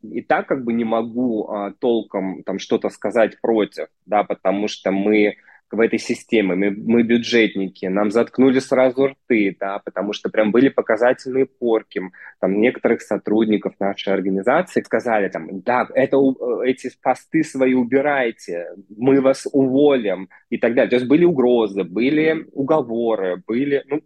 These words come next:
было все. И люди понимали, что сейчас оказаться, ну, например, там, я помню, одного заведующего, у которого возникли большие проблемы из-за этого. У него маленький ребенок, у него тоже ипотека, и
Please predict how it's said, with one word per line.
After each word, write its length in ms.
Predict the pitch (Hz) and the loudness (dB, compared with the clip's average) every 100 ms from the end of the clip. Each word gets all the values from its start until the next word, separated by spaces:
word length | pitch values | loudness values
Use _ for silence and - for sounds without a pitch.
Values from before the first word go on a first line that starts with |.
| _ - | _ -6
было 300 | 127 143 - | -2 0 -2
все. 460 | - - 101 87 - 151 | -8 -4 -2 -2 -6 -14
И 340 | - 110 110 101 - - | -8 -2 0 0 -4 -2
люди 180 | 135 127 | -2 0
понимали, 440 | 131 123 143 190 | 2 2 2 0
что 420 | - - 131 127 | -4 -4 -2 0
сейчас 420 | 98 123 139 131 - | -2 -4 -6 -6 -6
оказаться, 440 | 110 107 107 - | -6 -4 -4 -6
ну, 200 | 92 107 | -6 -4
например, 460 | 107 87 95 95 92 | -4 -4 -4 -2 -2
там, 140 | 90 92 92 90 | -4 -4 -4 -2
я 120 | 95 | -2
помню, 480 | - 104 107 98 90 - _ - 92 | 0 0 2 2 0 -8 _ -2 0
одного 300 | 95 104 104 | 2 2 2
заведующего, 640 | 104 92 135 165 - 120 | 2 2 2 2 2 0
у 40 | |
которого 480 | 104 107 104 98 95 | 0 -2 0 0 0
возникли 880 | 92 98 110 104 - - _ - 92 | -2 -4 -4 -8 -12 -18 _ -10 -6
большие 480 | 87 92 - 104 90 95 90 | -4 -4 0 -2 -2 -6 -4
проблемы 540 | 95 92 104 160 170 | 0 2 2 4 0
из-за 180 | 110 107 | 0 -2
этого. 400 | 101 101 90 90 | -2 -2 -4 -4
У 80 | 101 | -2
него 140 | 104 | 0
маленький 460 | 104 104 101 95 95 | 2 2 0 -4 -6
ребенок, 460 | 92 110 151 117 | -4 -2 -2 -2
у 40 | 107 | -8
него 220 | 101 101 _ | -8 -8 _
тоже 240 | 104 95 | -8 -6
ипотека, 720 | 95 101 98 - 107 98 98 90 | -2 -2 -2 0 0 0 -2 -4
и 420 | - 98 95 | -4 -6 -4